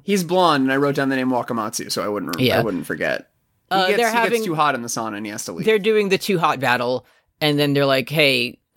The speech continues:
Speaker 2: uh, wh-, what's up? Where you thought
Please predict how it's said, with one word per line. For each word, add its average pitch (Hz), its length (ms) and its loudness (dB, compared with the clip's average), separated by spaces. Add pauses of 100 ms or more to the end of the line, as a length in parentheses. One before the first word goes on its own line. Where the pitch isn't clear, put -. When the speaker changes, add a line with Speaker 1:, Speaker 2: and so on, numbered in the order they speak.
Speaker 2:
uh, 131 520 -2 (800)
wh-, 143 220 -6
what's 143 240 0
up? 123 260 -4
Where 131 540 0
you 165 320 -2
thought 160 340 2